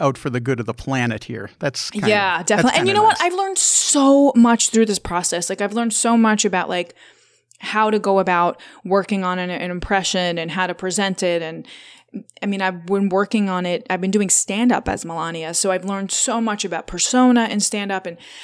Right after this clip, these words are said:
Speaker 2: I, I think it's, like, for me, like, it's just a building block to, to something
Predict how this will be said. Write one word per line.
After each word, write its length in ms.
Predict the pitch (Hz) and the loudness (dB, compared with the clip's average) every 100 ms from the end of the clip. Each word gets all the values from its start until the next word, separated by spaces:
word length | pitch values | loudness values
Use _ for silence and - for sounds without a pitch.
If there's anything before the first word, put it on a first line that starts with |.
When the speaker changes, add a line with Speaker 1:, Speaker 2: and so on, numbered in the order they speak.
| - | -8
Speaker 2:
I, 120 | - - | -6 -2
I 120 | 254 | -4
think 200 | 247 302 | -2 -2
it's, 180 | 285 - - 196 | -2 -2 -2 0
like, 220 | 208 202 | -2 -2
for 120 | 220 | 0
me, 420 | 220 226 240 247 - | 0 2 2 0 -2
like, 300 | 190 165 - - - | -6 -6 -10 -20 -6
it's 180 | 202 202 | -2 0
just 180 | 226 214 | 2 2
a 60 | 190 | 0
building 320 | 170 165 165 | 0 -2 -4
block 420 | 156 - - - _ _ - | -4 -4 -6 -16 _ _ -4
to, 180 | 226 196 | -2 0
to 120 | 202 | 0
something 500 | - 220 208 190 | 2 2 0 -2